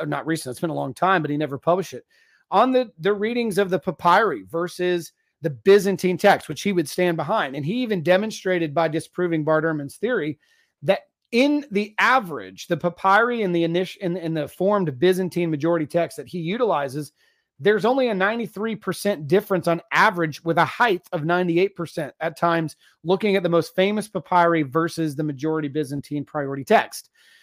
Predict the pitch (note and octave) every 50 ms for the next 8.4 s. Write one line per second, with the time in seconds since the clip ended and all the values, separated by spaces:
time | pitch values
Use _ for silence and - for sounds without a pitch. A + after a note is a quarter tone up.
0 | _ _ - F3+ G3+ A#3 A3+ A3+ G3+ F#3+ G3+ C4 D4 C4+ G3 F#3+ G3 E3+ D#3 F#3+
1 | F#3+ F#3+ G#3 A#3 A3 B3+ A3 - - F#3 F#3 F3 - - D3+ F#3+ F#3+ G3+ E3+ -
2 | - F3+ F3+ F3+ E3 E3+ C3 C#3 D#3+ E3 D#3+ - C#3+ - - D#3 D3+ E3 D#3 D3+
3 | D3+ D3 D3 D#3 D#3 D3 - C3 C#3 C#3+ F3 C#3+ - - - - - B3 C4+ D4+
4 | D4+ D4 C#4+ - C#4 B3+ F3+ - - _ _ _ _ _ _ _ _ - F3 -
5 | - G3 G3 F#3+ - - B3 C4+ C4 A3+ D3+ E3+ E3+ D#3 - - G3+ A3 C4+ B3+
6 | F#3 D3 C3+ A#2+ B2+ E3+ G3+ G3 D#3+ A#2+ B2+ F#3+ B3+ B3+ - A#3+ A#3+ A#3 - G#3
7 | G3 F#3+ F3 - F#3+ F#3+ F#3 - - G3 G3 F3+ D3+ E3 E3 B2+ A#2 - G#3 A#3
8 | C4 A#3+ C3+ C3 A2+ A2 C3 C3+